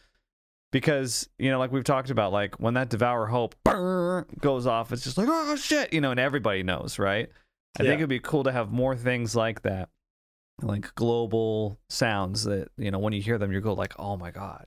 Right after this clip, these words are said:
Speaker 1: you know, "Something's going down. The entire
Speaker 2: Oh,
Speaker 1: match is
Speaker 2: I
Speaker 1: changing."
Speaker 2: just, I just had a, I don't know why this popped in my head. You know in Resident Evil five,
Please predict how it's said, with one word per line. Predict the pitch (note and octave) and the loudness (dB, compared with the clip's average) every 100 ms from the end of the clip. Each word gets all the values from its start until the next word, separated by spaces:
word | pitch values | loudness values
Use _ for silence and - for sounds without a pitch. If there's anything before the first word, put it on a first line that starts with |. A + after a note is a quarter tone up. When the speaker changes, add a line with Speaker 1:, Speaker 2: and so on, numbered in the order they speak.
| - | -16
Speaker 1:
you | F2+ | -14
know, | C#2 C3 - _ _ _ _ _ _ _ | -14 -16 -18 _ _ _ _ _ _ _
"Something's | - C#3 G#2 F#2 | -2 0 0 -2
going | B2 G#2 F#2+ | 0 0 0
down. | G#2 G#2 F2+ | 0 0 -2
The | |
entire | F2+ A#2+ | 2 4
Speaker 2:
Oh, | A2 | 6
Speaker 1:
match | B2+ D#3 - | 4 0 -4
is | - | -6
Speaker 2:
I | - | 2
Speaker 1:
changing." | C#3+ | 4
Speaker 2:
just, | D3+ D#3 - | 6 2 2
I | D3 | 2
just | F3 | 2
had | E3+ | 2
a, | D#3 | 2
I | C#3+ | 4
don't | D#3+ D#3+ | 4 6
know | |
why | C3+ C#3 | 8 10
this | C3+ | 8
popped | - A2+ A#2+ | 4 -2 -2
in | |
my | A2+ | -2
head. | A2 | 2
You | |
know | F3 G#3+ | 6 6
in | F#3+ | 8
Resident | F3 D#3 | 6 6
Evil | C#3+ C3 | 4 2
five, | - B2 A2 G2 F#2+ | 2 2 2 -2 -8